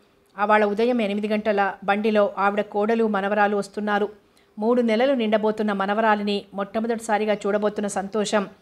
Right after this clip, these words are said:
ఆవిడ ప్రతి పనిలోనూ, ప్రతి అడుగులోనూ కనిపిస్తూనే ఉంది.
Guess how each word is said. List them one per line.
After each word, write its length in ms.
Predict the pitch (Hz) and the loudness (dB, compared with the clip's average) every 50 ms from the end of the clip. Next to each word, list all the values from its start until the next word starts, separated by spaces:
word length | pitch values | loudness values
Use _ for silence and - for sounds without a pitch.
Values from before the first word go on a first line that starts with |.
| _ _ _ _ _ _ - | _ _ _ _ _ _ -4
ఆవిడ 220 | 214 208 202 208 208 | -2 -2 0 0 -2
ప్రతి 280 | - 208 202 202 247 | -2 -4 -4 -4 -4
పనిలోనూ, 600 | 226 - 202 196 214 220 220 208 214 214 208 208 | -2 -2 -2 0 0 2 2 2 2 0 0 -2
ప్రతి 340 | 208 - - 202 196 233 233 | -4 -6 -8 -8 -4 -2 0
అడుగులోనూ 460 | 208 190 214 220 220 214 208 214 208 | 0 0 0 0 0 0 0 0 -2
కనిపిస్తూనే 580 | 208 208 185 196 202 226 214 - - 208 208 202 | -2 -4 -6 -6 -6 -8 -8 -8 -6 -6 -4 -4
ఉంది. 280 | 196 202 196 202 196 | -4 -2 -2 -4 -4